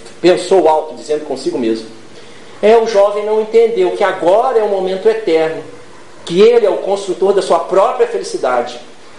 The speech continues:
e que as ditas grandes obras dependem de pequenas contribuições de amor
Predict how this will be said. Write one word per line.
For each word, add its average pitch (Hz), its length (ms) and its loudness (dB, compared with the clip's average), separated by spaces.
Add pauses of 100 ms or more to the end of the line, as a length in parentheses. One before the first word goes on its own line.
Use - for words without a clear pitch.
(100)
e 262 60 -4
que 269 100 -4
as 247 220 0
ditas 247 380 0
grandes 196 600 2
obras 180 580 0
dependem 185 360 -4
de 190 160 -8 (240)
pequenas 226 440 0
contribuições 175 1000 -4
de 180 120 -2
amor 139 340 -2